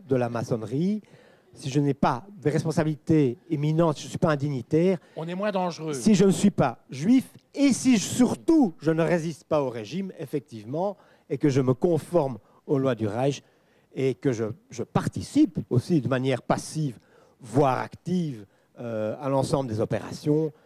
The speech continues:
Speaker 1: euh, à ce moment-là, je, je, je ne risque pas de
Speaker 2: Oui.
Speaker 1: finir ma vie sur l'échafaud.
Speaker 2: Je veux rappeler une chose que
Speaker 1: Ouais.
Speaker 2: l'on a tendance à oublier, c'est que ceux et celles qui se montraient les plus radicaux à l'égard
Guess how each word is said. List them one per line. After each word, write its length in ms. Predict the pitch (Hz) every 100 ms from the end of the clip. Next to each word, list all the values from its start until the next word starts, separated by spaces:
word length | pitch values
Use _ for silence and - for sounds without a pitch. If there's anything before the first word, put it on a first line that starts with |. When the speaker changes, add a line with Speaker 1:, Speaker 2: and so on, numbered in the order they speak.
| _ -
Speaker 1:
euh, 180 | 107 107
à 60 |
ce 80 | 101
moment-là, 200 | 110 135
je, 220 | 139 170
je, 180 | 156 156
je 100 | 147
ne 60 | 151
risque 220 | 180 -
pas 120 | 160
de 60 | 165 -
Speaker 2:
Oui. 100 | 151
Speaker 1:
finir 160 | 156
ma 100 | 139
vie 140 | 143 135
sur 100 | 110
l'échafaud. 260 | 101 -
Speaker 2:
Je 140 | 139 170
veux 160 | 165
rappeler 480 | 175 - - 156 147 -
une 160 | 151
chose 340 | 135 185 180 -
que 80 | 147
Speaker 1:
Ouais. 60 |
Speaker 2:
l'on 100 | 139
a 120 | 135
tendance 560 | 131 170 151 160 147 -
à 40 |
oublier, 580 | 120 101 101 139 190 330 _ _ _ _ _ _ _
c'est 200 | - -
que 160 | 170 170
ceux 480 | - - 226 202 160
et 100 | 175
celles 360 | - 208 196
qui 120 | - 165
se 180 | -
montraient 440 | 156 156 156 - 170
les 100 | 147
plus 200 | - 151
radicaux 880 | 156 185 147 165 - 196 170 131 - _ _ _ -
à 120 | 160
l'égard 800 | 175 165 143 165 147 127 110 -